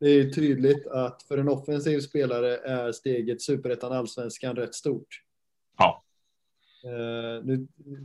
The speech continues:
Speaker 1: nu säger inte jag att Viktor Edvardsen är slut som fotbollsspelare, men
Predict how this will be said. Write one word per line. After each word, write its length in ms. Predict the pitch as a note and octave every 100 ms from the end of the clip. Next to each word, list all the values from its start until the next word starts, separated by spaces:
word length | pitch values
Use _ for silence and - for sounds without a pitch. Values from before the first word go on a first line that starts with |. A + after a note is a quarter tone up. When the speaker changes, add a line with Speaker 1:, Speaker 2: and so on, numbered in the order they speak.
| C3 C3
Speaker 1:
nu 80 | C3
säger 200 | D3+ D3
inte 180 | C#3+ C#3+
jag 80 |
att 120 | C3 C3+
Viktor 300 | C3 C#3 C3+ C#3 D3
Edvardsen 760 | C3+ B2 A#2 - C#3 C3+ C3
är 160 | C3+ C3
slut 340 | C3+ C3+ -
som 140 | C3 C3
fotbollsspelare, 720 | C#3 C3 A2+ - B2 C3 D3
men 200 | D3